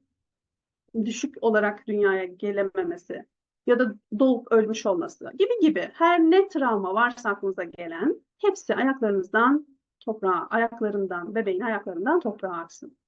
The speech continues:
O şeffaflaşan anne karnındaki bebeği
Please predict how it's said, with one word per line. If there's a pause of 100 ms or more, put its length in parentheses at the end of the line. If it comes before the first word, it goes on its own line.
(340)
O
şeffaflaşan
anne
karnındaki
bebeği